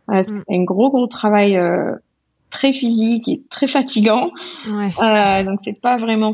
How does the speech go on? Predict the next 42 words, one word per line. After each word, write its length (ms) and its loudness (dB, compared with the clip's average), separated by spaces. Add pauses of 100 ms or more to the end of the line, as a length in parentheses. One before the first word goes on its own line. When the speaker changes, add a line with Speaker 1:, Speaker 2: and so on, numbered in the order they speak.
Speaker 1:
forcément 420 -2
un 100 2
budget 360 0
qui 160 -6
est 60 4
adapté 400 0
pour 180 -2
des 120 2
particuliers, 580 -2
malheureusement, 580 2
parce 140 -2
que 100 -10
j'adorerais 580 2
faire 140 -6
ça 220 -8
plus, 340 -10
euh, 160 0
chez 160 0
les 160 2
gens. 220 0 (580)
Donc 240 4
c'est 160 0
plus, 420 -2
euh, 560 4
je 140 -2
fais 100 2
un 80 2
peu 120 2
sur 140 0
les 120 4
vitrines 560 2
des 100 2
boutiques, 500 -4
mais 140 2 (120)
pas 100 2
beaucoup, 320 -2
beaucoup. 400 2 (560)
Euh, 240 4
ça 160 0
va 100 4
plutôt 360 -6
être 180 -2